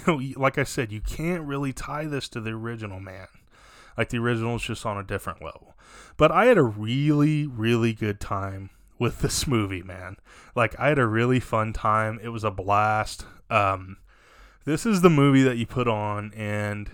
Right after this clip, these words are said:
if you got shit going on in your life, in your daily life, um,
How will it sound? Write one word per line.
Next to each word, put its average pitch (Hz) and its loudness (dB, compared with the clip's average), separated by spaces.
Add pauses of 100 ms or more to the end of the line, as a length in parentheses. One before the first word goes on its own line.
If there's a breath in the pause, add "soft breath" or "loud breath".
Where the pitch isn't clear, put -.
(120)
if 120 -12
you 143 -6
got 170 0
shit 135 -4
going 113 -2
on 104 -4
in 107 -8
your 104 -4
life, 98 -8
in 117 -10
your 113 -6
daily 107 -2
life, 95 -8 (680 soft breath)
um, 98 0